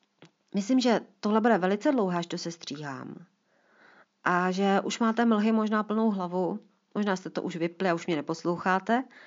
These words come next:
kdo ví. A já jsem chtěla ukázat, jak vlastně je to zvláštní, když píšete, že někdy ty myšlenky vám přesou věci,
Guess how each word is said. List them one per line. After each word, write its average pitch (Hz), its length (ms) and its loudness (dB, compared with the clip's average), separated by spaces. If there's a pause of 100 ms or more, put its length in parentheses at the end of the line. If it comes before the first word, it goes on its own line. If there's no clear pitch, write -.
(160)
kdo 226 240 0
ví. 151 280 -6 (1200)
A 180 400 2 (300)
já 190 60 -4
jsem 240 120 -2
chtěla 247 160 2
ukázat, 240 380 2
jak 226 120 2
vlastně 233 600 0 (480)
je 196 200 -2
to 214 420 0
zvláštní, 202 420 2
když 220 140 0
píšete, 180 760 -8 (1000)
že 185 320 -4
někdy 190 380 -4
ty 202 200 -2
myšlenky 190 640 -4 (460)
vám 196 200 -2
přesou 220 340 -2
věci, 208 420 2